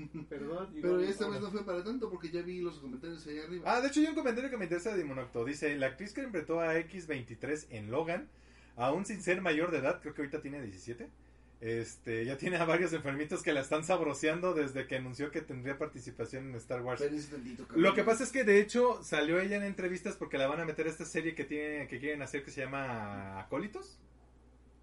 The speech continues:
Speaker 4: Creo que sí, sí, creo que es esa. Y, y pues ahora que precisamente como va a estar dentro del cast, todavía no se revela qué personaje va a ser ni nada, pues ha salido en entrevistas y pues ya mucha gente la ha estado viendo.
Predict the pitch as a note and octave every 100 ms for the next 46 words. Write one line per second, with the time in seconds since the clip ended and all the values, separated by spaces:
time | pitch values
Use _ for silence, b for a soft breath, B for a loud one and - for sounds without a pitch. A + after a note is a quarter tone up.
0 | - - A#2+ B2 G3 F3+ D#3 D3+ D3+ D3+
1 | D3 C3+ - B B B B B C#3+ C#3
2 | C#3+ E3 E3 D#3 D3+ - D#3 D#3+ F3 F3
3 | D#3+ - - - C3+ B2+ E3 D#3 D#3+ D#3+
4 | B2 A2+ A2 A2 G#2+ B2+ D#3+ - E3 E3+
5 | E3 D#3+ C#3 - F3+ D#4 - - D3 D3
6 | D3+ D3 C#3 B2+ C#3 D3 C3+ C#3 B2 B2+
7 | C3 C#3+ D#3+ D#3+ E3+ B B B C3 -
8 | G2 C3+ C#3 C#3+ C3+ C#3+ D3 D#3 D3 A#2
9 | G#2+ F#2+ A#2 A#2+ A#2+ A#2+ - F3+ - D#3+
10 | - D3 D3+ D3+ D#3